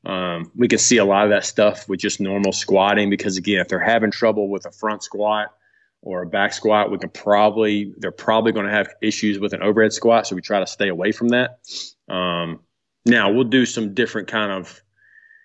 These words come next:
overhead positioning when it comes to squats with, like, the landmine or the Sorinex jammer arms,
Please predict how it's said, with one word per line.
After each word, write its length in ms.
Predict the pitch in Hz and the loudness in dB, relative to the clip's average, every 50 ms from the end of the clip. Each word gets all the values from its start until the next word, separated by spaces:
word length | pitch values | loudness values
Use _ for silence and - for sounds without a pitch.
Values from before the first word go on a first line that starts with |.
| _ _ _ _ _ _ _ _ _ _ _ _ _ _ - - - - - - - - | _ _ _ _ _ _ _ _ _ _ _ _ _ _ -8 -6 -6 -6 -6 -8 -4 2
overhead 480 | 147 156 151 131 135 113 139 135 127 - | 4 4 6 6 4 4 2 0 0 -2
positioning 760 | 123 113 107 120 135 127 - - 131 120 117 117 117 113 104 - - - - | -6 -6 0 0 0 0 0 -2 -4 -4 -2 -2 -4 -6 -6 -10 -12 -10 -6
when 140 | - 113 107 | -4 -4 -2
it 40 | - | -2
comes 200 | - 123 113 101 | -2 -2 -2 -2
to 60 | 98 | -4
squats 540 | - - - - 110 110 110 104 101 - - | -6 -6 -2 0 2 4 4 4 2 0 -2
with, 140 | 110 - - | -6 -4 -2
like, 160 | 101 98 - | -4 -4 -2
the 80 | - 87 | -4 -4
landmine 680 | 95 113 120 123 123 117 113 117 117 113 117 113 110 95 | -2 0 0 2 2 2 2 2 4 4 4 2 2 0
or 100 | 98 90 | -2 -4
the 60 | 113 | -6
Sorinex 480 | - - 120 110 107 104 104 - - | -4 -2 0 0 0 0 -2 -4 -4
jammer 360 | - - 101 107 113 120 120 123 | -4 -2 0 2 2 4 4 6
arms, 400 | 123 127 135 139 139 - - | 6 4 4 2 0 -4 -10